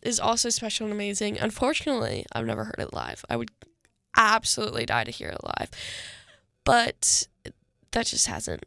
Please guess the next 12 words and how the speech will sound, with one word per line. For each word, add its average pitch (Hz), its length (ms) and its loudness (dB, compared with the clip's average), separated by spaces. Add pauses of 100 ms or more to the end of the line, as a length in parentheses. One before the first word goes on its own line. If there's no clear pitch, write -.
happened 233 460 -4
yet. - 140 -12 (100)
The - 180 2
opportunity 240 680 2
hasn't 220 460 0
risen, 226 460 2
so 208 220 2
hopefully 392 400 2
it'll 403 180 2
happen 294 320 0
soon. 117 380 -2 (540)
But 220 380 6